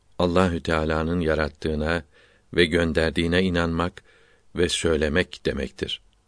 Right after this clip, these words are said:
Nimet, faydalı şeyler demektir. Şükür, bütün nimetleri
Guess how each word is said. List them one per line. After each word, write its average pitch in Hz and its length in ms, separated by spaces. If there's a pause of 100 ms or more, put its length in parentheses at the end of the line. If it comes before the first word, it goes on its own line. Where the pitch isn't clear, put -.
(1300)
Nimet, 123 360 (420)
faydalı 101 560
şeyler 71 480
demektir. 69 540 (760)
Şükür, 120 540 (480)
bütün 117 460
nimetleri 92 760